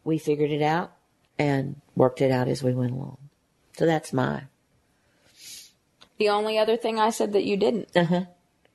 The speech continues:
Speaker 2: was to the two mom as the eight,
Speaker 1: Yeah.
Speaker 2: saying,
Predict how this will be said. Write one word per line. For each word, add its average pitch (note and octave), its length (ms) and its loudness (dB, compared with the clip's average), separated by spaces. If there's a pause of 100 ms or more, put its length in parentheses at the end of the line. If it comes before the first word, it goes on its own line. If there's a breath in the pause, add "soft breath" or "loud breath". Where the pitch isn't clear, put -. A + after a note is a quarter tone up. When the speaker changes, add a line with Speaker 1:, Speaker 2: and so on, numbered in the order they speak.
(340)
Speaker 2:
was E3+ 760 -2 (1400)
to - 180 -2
the F3+ 140 0
two F3+ 380 0
mom D#3 400 0 (340)
as D#3 320 2
the D#3+ 180 0
eight, D3+ 300 -2 (160)
Speaker 1:
Yeah. D3 140 2
Speaker 2:
saying, D#3+ 500 0